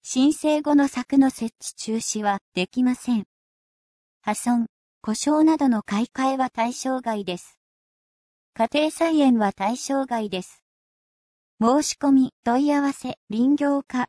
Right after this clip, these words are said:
林業振興係、本庁舎三階、電話二二の四二一四または各振興局。二十三ページ。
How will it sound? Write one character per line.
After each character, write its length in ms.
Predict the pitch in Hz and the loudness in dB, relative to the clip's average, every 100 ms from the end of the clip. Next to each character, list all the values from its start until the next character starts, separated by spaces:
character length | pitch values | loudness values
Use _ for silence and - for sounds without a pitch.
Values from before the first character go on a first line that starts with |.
| _ | _
林 260 | 220 262 311 | -2 0 2
業 220 | 311 311 | 2 0
振 300 | - 311 302 | -2 -2 -2
興 240 | 302 302 | -2 -2
係、 460 | 302 294 247 214 185 _ | -4 -4 -6 -6 -8 _
本 240 | 294 302 | 2 2
庁 260 | 294 277 269 | 0 -2 -2
舎 200 | - 202 | -4 -8
三 280 | - 208 226 | -4 -2 0
階、 240 | 220 214 - - | -2 -4 -6 0
電 240 | 233 285 | 2 4
話 120 | 294 | 4
二 200 | 285 277 | 2 2
二 240 | 294 302 262 | 4 4 4
の 120 | 214 | 2
四 300 | 208 220 262 | 0 2 2
二 220 | 269 226 | 2 0
一 260 | 196 - 254 | -4 -4 0
四 240 | 269 233 | 2 2
ま 140 | 202 | 0
た 140 | - 240 | -4 -6
は 120 | 220 | -4
各 220 | - - | -6 -10
振 320 | - - 208 | -8 -4 -2
興 240 | - 233 233 - | -2 -6 -8 -10
局。 300 | 185 - 190 _ _ _ _ _ _ _ _ _ _ _ _ _ _ | -16 -16 -20 _ _ _ _ _ _ _ _ _ _ _ _ _ _
二 160 | 254 285 | 0 2
十 200 | 302 285 | 2 -2
三 320 | 240 214 226 | -2 -2 -2
ペ 240 | 247 247 233 | -2 -4 -4
ー 60 | |
ジ。 240 | 214 180 | -6 -14